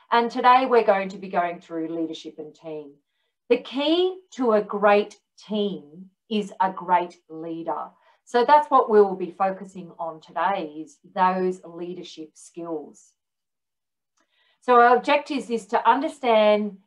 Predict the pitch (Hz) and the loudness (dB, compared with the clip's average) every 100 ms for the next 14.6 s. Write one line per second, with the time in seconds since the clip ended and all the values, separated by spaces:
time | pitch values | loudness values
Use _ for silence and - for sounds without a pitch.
0 | _ - 214 233 247 240 208 202 196 180 | _ -2 4 4 2 -6 -8 0 0 0
1 | 190 185 185 180 175 180 175 - - 160 | -4 -6 -6 -6 -8 -14 -18 -20 -8 -8
2 | 180 269 359 - 208 202 185 180 170 165 | -6 -8 -10 -12 -10 -8 -6 -8 -12 -12
3 | 165 151 160 170 254 _ _ _ _ _ | -12 -8 -8 -8 -12 _ _ _ _ _
4 | _ 208 247 226 240 226 254 262 277 262 | _ -2 -2 -2 -2 0 -2 -4 -4 -4
5 | 262 202 202 202 240 277 - 208 196 190 | -4 -4 -6 -4 -4 -4 -2 -2 -2 -8
6 | 185 202 185 196 202 202 196 - - 330 | -8 -6 -2 0 0 0 -8 -6 0 0
7 | 240 - - _ _ _ 185 185 185 185 | 0 -8 -14 _ _ _ 2 2 0 -8
8 | 185 190 - 196 - 180 175 180 170 170 | -8 -8 -10 -16 -10 -10 -8 -12 -14 -10
9 | 180 170 175 170 - - 170 156 - 160 | -2 -2 -4 -14 -18 -12 -10 -10 -16 -18
10 | - 240 208 - _ _ _ _ _ _ | -8 -8 -8 -12 _ _ _ _ _ _
11 | 277 302 311 349 359 320 302 - 233 - | -2 4 6 6 2 0 0 0 -4 -12
12 | - 247 247 - - 220 190 175 180 185 | 2 2 2 -10 0 2 2 -2 -8 -6
13 | 202 190 185 190 185 180 180 165 156 156 | -4 -4 -8 -10 -8 -8 -10 -8 -6 -6
14 | - - 151 - _ _ | -8 -4 -4 -6 _ _